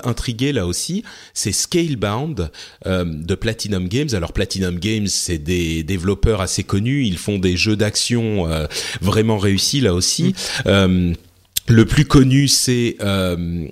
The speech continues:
Speaker 1: ah, comment il s'appelle ? Euh, avec la sorcière.
Speaker 2: Euh,
Speaker 1: Ah,
Speaker 2: euh, si, euh, bah
Speaker 1: si.
Speaker 2: si, euh, mince.
Speaker 1: Bon
Speaker 2: Je,
Speaker 1: sang,
Speaker 2: je l'ai
Speaker 1: bonsoir.
Speaker 2: sous les yeux en plus, Bayonetta.
Speaker 1: Voilà, Bayonetta, merci.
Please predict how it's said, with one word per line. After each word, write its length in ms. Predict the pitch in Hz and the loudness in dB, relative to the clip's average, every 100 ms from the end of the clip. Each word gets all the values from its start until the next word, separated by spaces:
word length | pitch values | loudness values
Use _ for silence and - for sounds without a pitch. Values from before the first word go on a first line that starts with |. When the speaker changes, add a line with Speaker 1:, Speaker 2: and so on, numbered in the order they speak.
| - | -6
Speaker 1:
ah, 220 | 113 107 - | -4 -4 -6
comment 160 | 87 | -6
il 60 | 87 | -4
s'appelle ? 440 | - 87 95 80 - - - _ _ - | -4 -2 -2 -4 -10 -20 -20 _ _ -6
Euh, 260 | 85 85 87 | -4 -4 -2
avec 240 | 95 95 | -2 -2
la 100 | 104 | -2
sorcière. 720 | 92 110 - - 113 107 90 76 - - - - - _ _ - - - - - - | -2 -2 -2 -2 0 0 -4 -8 -14 -20 -20 -20 -20 _ _ -16 -14 -14 -14 -14 -6
Speaker 2:
Euh, 800 | 147 127 123 123 123 120 120 120 120 | -2 0 2 2 0 0 0 0 0
Speaker 1:
Ah, 220 | 143 160 | 4 6
Speaker 2:
euh, 60 | 151 | 6
si, 160 | 151 | 4
euh, 100 | 208 | 4
bah 80 | 147 | 4
Speaker 1:
si. 100 | 139 | 2
Speaker 2:
si, 240 | 139 185 143 | 4 2 2
euh, 680 | 139 127 127 127 127 131 123 - | 2 2 0 0 0 0 -2 -2
mince. 320 | 127 123 - - - - | -2 -4 -4 -14 -20 -14
Speaker 1:
Bon 220 | 113 120 139 | -6 -2 0
Speaker 2:
Je, 80 | |
Speaker 1:
sang, 260 | 131 139 135 | 0 2 2
Speaker 2:
je 180 | 117 135 | 2 2
l'ai 180 | 135 160 | 4 4
Speaker 1:
bonsoir. 180 | 202 180 | 4 2
Speaker 2:
sous 60 | |
les 220 | 160 147 | 0 0
yeux 200 | 156 156 | 0 0
en 100 | 151 | -2
plus, 300 | 143 151 143 | -4 -6 -4
Bayonetta. 420 | 151 147 139 117 107 - - - | 0 0 0 -2 -6 -12 -18 -8
Speaker 1:
Voilà, 340 | 120 143 135 107 | 2 4 4 2
Bayonetta, 600 | 113 120 113 110 - 90 | 0 0 0 0 -2 -2
merci. 420 | 87 - - 180 | -4 -4 -6 -6